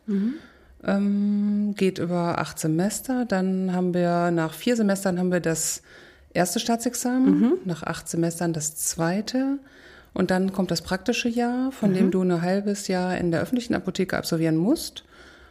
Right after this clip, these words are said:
Speaker 2: Und die andere Hälfte kannst du relativ frei gestalten. Also entweder in die Forschung, ins Krankenhaus,
Speaker 1: Mhm.
Speaker 2: ins Ausland.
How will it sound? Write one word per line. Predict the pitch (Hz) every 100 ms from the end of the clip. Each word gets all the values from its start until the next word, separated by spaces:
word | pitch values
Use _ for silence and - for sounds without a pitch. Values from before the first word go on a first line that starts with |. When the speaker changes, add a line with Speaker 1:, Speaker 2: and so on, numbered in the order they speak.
| _ -
Speaker 2:
Und | 180 180
die | -
andere | 185 190
Hälfte | 196 196 190
kannst | 180 -
du | 180
relativ | 240 208 -
frei | 160 196
gestalten. | 160 - 151 151 160 151
Also | 160 160
entweder | 170 175 185 180 175 165
in | 165
die |
Forschung, | 165 190 196 190 190 185 190 190 180
ins | 165 -
Krankenhaus, | 180 175 - 160 180 170 254
Speaker 1:
Mhm. | -
Speaker 2:
ins | 190
Ausland. | - 165 170 175 175 175 175 175